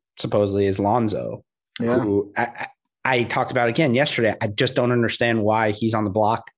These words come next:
Speaker 1: I think he's too good for them. And I, and I tweeted earlier today, like, he is trending towards a player that they are gonna f-, regret big time not giving money to and keeping there. He's, I, he's too good. The, uh,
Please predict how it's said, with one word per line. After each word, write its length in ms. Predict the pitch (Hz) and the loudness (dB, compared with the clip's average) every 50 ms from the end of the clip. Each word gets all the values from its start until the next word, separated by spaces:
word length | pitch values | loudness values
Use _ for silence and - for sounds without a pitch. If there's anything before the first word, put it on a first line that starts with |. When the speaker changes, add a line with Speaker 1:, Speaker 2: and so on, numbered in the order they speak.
| _ _ - | _ _ -18
Speaker 1:
I 40 | 107 | -6
think 180 | - 117 107 | -4 -4 -2
he's 140 | - 107 104 | -2 -6 -6
too 180 | - - 131 117 | 0 0 0 0
good 220 | - 110 110 110 | 2 0 -2 0
for 120 | - - 113 | 0 0 2
them. 200 | 110 104 107 107 - - | 2 2 0 -4 -2 -2
And 100 | 127 110 | 0 0
I, 120 | 110 107 - - | 0 0 -2 -4
and 100 | - 143 | -2 0
I 80 | 123 120 | 0 0
tweeted 320 | 120 - 143 139 131 131 | 2 2 2 4 4 4
earlier 280 | 123 123 120 120 117 107 | 4 6 6 6 4 4
today, 300 | 104 110 131 135 123 110 | 4 4 4 4 4 4
like, 180 | 104 98 95 95 - _ _ _ _ _ _ _ _ _ _ _ _ _ _ _ _ _ | 2 0 0 -2 -8 _ _ _ _ _ _ _ _ _ _ _ _ _ _ _ _ _
he 260 | - - 135 139 143 | -4 2 4 4 4
is 100 | 139 139 | 4 2
trending 440 | 135 - - 139 139 135 131 123 120 | 0 0 2 2 2 4 2 2 0
towards 240 | - - 123 117 | 2 0 0 0
a 60 | 113 107 | 0 -2
player 280 | - - 123 120 113 | 0 2 2 2 4
that 200 | 113 110 101 101 | 2 2 0 2
they 120 | 113 117 123 | 2 4 4
are 100 | 120 117 | 4 2
gonna 180 | 117 107 98 | 2 0 0
f-, 240 | 90 - - - - _ _ _ _ _ _ | -2 -4 -10 -14 -14 _ _ _ _ _ _
regret 520 | 117 117 117 104 110 113 113 113 - - | 2 2 4 4 4 2 2 2 0 -2
big 180 | 117 107 107 104 | -2 -2 -2 -2
time 300 | - 107 101 98 95 98 | -4 -2 -2 0 0 0
not 240 | 101 95 95 - | -2 -2 -2 -2
giving 220 | - 107 104 98 95 | 0 0 2 2 2
money 440 | 98 101 101 98 92 90 87 - _ | 2 2 0 0 0 -2 -4 -6 _
to 340 | - - 82 80 64 - - _ _ | -4 -4 -2 -2 -2 -4 -8 _ _
and 240 | - 107 98 82 - _ _ - | -4 -2 -2 -4 -8 _ _ -4
keeping 260 | - 104 98 98 90 | -4 -2 -2 0 -2
there. 160 | 90 87 87 | -2 -2 -2
He's, 220 | 90 85 - 101 - - _ - | -2 -4 -4 -8 -10 -10 _ -2
I, 80 | 107 | 0
he's 160 | 110 113 107 110 | 0 0 0 -2
too 140 | - 123 | -2 -4
good. 380 | 113 110 127 131 127 120 - - - - - - _ _ _ _ _ | 0 2 2 2 2 0 -2 -12 -20 -20 -20 -20 _ _ _ _ _
The, 280 | - 127 120 117 117 113 | 2 4 4 6 4 4
uh, 260 | 113 107 104 104 | 4 4 2 2